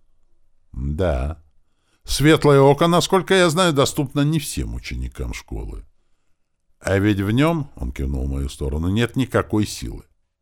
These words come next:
"Должен вас поправить, господин", — раздался тихий смешок ремесленник. "Светлое око доступно не всем выпускникам школы".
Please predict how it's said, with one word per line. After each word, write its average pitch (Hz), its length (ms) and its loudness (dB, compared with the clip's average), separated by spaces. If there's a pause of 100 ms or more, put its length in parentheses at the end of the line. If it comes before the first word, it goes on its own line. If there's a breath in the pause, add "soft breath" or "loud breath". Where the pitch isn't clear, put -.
(720)
"Должен 180 380 4
вас 196 180 6
поправить, 107 560 2
господин", — 110 720 0
раздался 73 520 -4
тихий 76 280 -6
смешок 80 420 -4
ремесленник. - 640 -2 (480)
"Светлое 120 640 4
око 151 260 4
доступно 139 540 0
не 127 180 0
всем - 300 -6
выпускникам - 800 -6
школы". - 560 -12